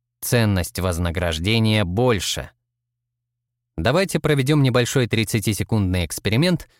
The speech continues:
чтобы проиллюстрировать это утверждение — и вы сможете применить его на практике. Вспомните, когда в последний раз, недавно,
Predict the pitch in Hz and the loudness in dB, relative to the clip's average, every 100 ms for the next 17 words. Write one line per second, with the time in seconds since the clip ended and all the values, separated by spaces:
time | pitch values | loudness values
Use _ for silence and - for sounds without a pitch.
0 | _ - - 165 156 139 143 147 143 135 | _ -6 -2 2 2 2 2 2 2 0
1 | - 180 196 180 165 147 143 139 139 147 | -2 -2 0 0 0 0 0 0 2 0
2 | 131 113 101 78 67 - _ - 143 208 | 0 0 -2 -2 -6 -12 _ -6 -2 -2
3 | 220 180 185 170 151 143 131 110 104 120 | 0 0 2 0 -2 -2 0 2 2 2
4 | - 107 110 110 - 85 - - - 58 | 0 0 2 0 0 -2 -4 -10 -12 -14
5 | - _ _ _ _ _ _ _ _ _ | -16 _ _ _ _ _ _ _ _ _
6 | _ - - 202 220 180 151 151 151 143 | _ -12 -6 0 4 4 2 2 0 2
7 | 123 - 107 98 107 104 98 101 170 139 | 2 2 -2 0 0 2 2 2 2 0
8 | - 87 85 143 160 135 117 107 | -2 -2 0 2 2 2 2 0